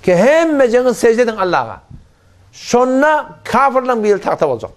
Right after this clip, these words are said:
Münafıklar, onları keşfedince de adı Müslüman, Allah'ın yanına kafir, bir yıl taktab olacak. Şol bir yıl taktab olacak adamdan bir kim? Namaz, adan çekilip tuğka, uzur yok, merizde.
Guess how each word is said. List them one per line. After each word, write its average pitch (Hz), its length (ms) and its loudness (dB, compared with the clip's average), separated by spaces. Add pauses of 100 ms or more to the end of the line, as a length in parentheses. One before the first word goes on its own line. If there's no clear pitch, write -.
(1120)
Münafıklar, 233 680 0 (120)
onları 214 300 0
keşfedince 190 460 -2
de 185 80 2
adı 180 300 -2
Müslüman, 175 480 -2 (380)
Allah'ın 190 300 0
yanına 175 260 -4
kafir, 160 340 -2 (300)
bir 175 160 -2
yıl 175 80 2
taktab 160 320 -2
olacak. 131 260 -2 (440)
Şol 302 400 -2
bir 285 60 -2
yıl 254 120 0
taktab 220 280 0
olacak 208 240 -2
adamdan 202 440 -2
bir 202 200 0
kim? 220 300 -2 (380)
Namaz, 202 720 0 (180)
adan 220 440 0
çekilip 170 380 -6
tuğka, 254 580 -2 (520)
uzur 226 320 0
yok, 269 320 0
merizde. 185 800 0